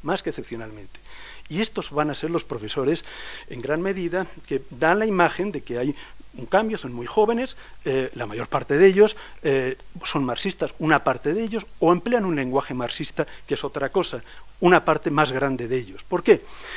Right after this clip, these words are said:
Porque ha habido una, o hay un intento de recuperación, lo que algunos definieron, eh, como, eh, recuperación de lo que fue la ciencia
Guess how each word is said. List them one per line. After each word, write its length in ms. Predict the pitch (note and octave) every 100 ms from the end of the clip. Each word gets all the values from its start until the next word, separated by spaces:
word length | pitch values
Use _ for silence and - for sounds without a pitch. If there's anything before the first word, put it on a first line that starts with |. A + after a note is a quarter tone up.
| - -
Porque 400 | D#3 D3 - C3+
ha 60 | -
habido 400 | C3+ E3 G#3 A3+ -
una, 200 | E3+ F#3 F#3+
o 140 | A#2+
hay 100 | C3
un 80 | G3
intento 360 | F#3+ E3+ E3 G3
de 80 | E3
recuperación, 640 | - D3 C3+ - D3 D3+ - -
lo 120 | C3+ A#2+
que 80 |
algunos 320 | A#2 B2+ D3 C#3
definieron, 540 | C3+ D3 C#3+ C#3+ D#3+ - - - -
eh, 180 | C#3+ C3
como, 380 | B2+ B2 D3 D#3 - -
eh, 300 | - B2+ B2+ B2+
recuperación 640 | C#3 - C#3+ C3+ C#3+ E3+
de 100 | G#3+
lo 100 | F#3
que 100 | C3
fue 160 | - D#3+
la 120 | D3+
ciencia 460 | D3+ D3 F3+ F#3